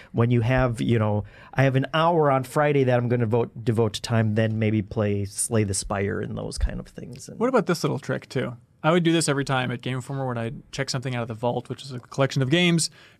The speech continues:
Speaker 2: then bring it home. I just wanna remember that this was, like, the vault copy and not my personal copy. And instead of just, like, putting it on my stack of games, I would put it on the table, like, on the coffee table, which is basically my footrest in the living room,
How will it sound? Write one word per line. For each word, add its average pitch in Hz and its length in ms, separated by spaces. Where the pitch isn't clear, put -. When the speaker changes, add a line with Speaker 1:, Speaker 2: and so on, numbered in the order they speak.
Speaker 2:
then 147 80
bring 156 140
it 143 80
home. 139 80
I 139 60
just 139 100
wanna 160 100
remember 139 320
that 127 120
this 135 120
was, 131 100
like, 120 140
the 127 100
vault 127 280
copy 131 320
and 127 80
not 127 80
my 117 80
personal 135 340
copy. 147 340
And 143 140
instead 139 260
of 202 60
just, 175 160
like, 135 160
putting 156 220
it 147 80
on 143 40
my 131 100
stack 127 280
of 131 80
games, 131 420
I 143 60
would 127 220
put 160 160
it 165 120
on 135 180
the 127 60
table, 123 480
like, 135 200
on 131 80
the 123 80
coffee 139 340
table, 131 320
which 120 120
is - 60
basically 127 280
my 113 100
footrest 135 480
in 131 60
the 123 80
living 127 260
room, 151 240